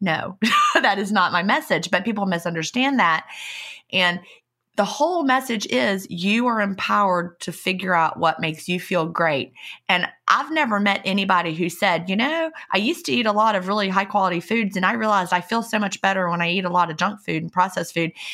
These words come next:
and that's just what I'm gonna do." You know, when you give yourself permission,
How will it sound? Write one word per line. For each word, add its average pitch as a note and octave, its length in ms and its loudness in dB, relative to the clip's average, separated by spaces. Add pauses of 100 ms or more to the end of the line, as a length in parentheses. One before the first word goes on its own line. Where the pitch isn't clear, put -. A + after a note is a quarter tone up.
(200)
and F#3 160 -2
that's G3+ 220 2
just G3+ 240 -4
what F3+ 100 2
I'm F3 160 0
gonna D#3 220 -4
do." A3 340 -4 (880)
You C4 100 2
know, A3 80 2
when A#3 140 2
you A3 100 0
give A#3+ 240 0
yourself B3+ 440 2
permission, F3 800 -2